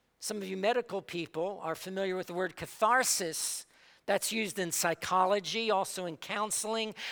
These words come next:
where it speaks about the cleansing of the, the mind and the emotions. So you sit on the, the couch of the, uh, counselor or the psychologist,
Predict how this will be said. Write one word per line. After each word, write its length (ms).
where 220
it 80
speaks 380
about 240
the 100
cleansing 960
of 160
the, 140
the 100
mind 580
and 140
the 80
emotions. 800
So 160
you 140
sit 280
on 300
the, 260
the 280
couch 480
of 160
the, 260
uh, 120
counselor 720
or 80
the 120
psychologist, 920